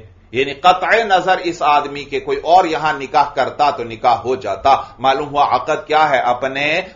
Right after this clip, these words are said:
महल में है कि एक मुअन्नस के साथ निकाह किया जा रहा है। तो कहते हैं, इमाम साहब फरमाते हैं कि अन्नल अक़द सादफ़ा महल्लहू, कि अक़द ने अपने महल से मुलाकात की है, लिअन्न महल तसर्रुफ़ी,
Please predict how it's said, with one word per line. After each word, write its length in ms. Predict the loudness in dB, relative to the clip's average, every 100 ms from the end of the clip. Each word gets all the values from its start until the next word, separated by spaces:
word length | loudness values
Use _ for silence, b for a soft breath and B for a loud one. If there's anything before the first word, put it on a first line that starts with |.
| -10
महल 520 | -6 -2 4 4 2
में 140 | -4 -4
है 160 | -4
कि 120 | -2 -4
एक 140 | -4
मुअन्नस 520 | -4 -4 -2 -4 -6 -6
के 100 | -8
साथ 320 | -4 -4 -6
निकाह 260 | -8 -4 -4
किया 360 | -6 -8 -8
जा 240 | -6 -6 -6
रहा 380 | -6 -6 -6 -6
है। 340 | -10 -12 -20 -20 -16
तो 80 | -6
कहते 300 | -6 -4 -6
हैं, 200 | -4 -6
इमाम 240 | -2 -2
साहब 200 | -2 -2
फरमाते 460 | -2 -4 -4 -6 -8
हैं 400 | -6 -8 -10 -6
कि 60 | -2
अन्नल 320 | 0 0 2
अक़द 340 | 2 0 0
सादफ़ा 520 | 0 4 4 2 -2 -4
महल्लहू, 720 | -4 -4 -2 -2 -2 -4 -8 B -8
कि 60 | -4
अक़द 360 | -2 -2 -4 -2
ने 80 |
अपने 220 | -6 -6 -8
महल 420 | -6 -4 -2 -2
से 140 | -6
मुलाकात 640 | -8 -2 -2 0 0 0 -4
की 140 | -14 -8
है, 400 | -4 -4 -4 -8
लिअन्न 460 | -6 -2 -2 0 -2
महल 420 | -2 0 2 2
तसर्रुफ़ी, 800 | 2 -2 2 0 0 -4 -6 -8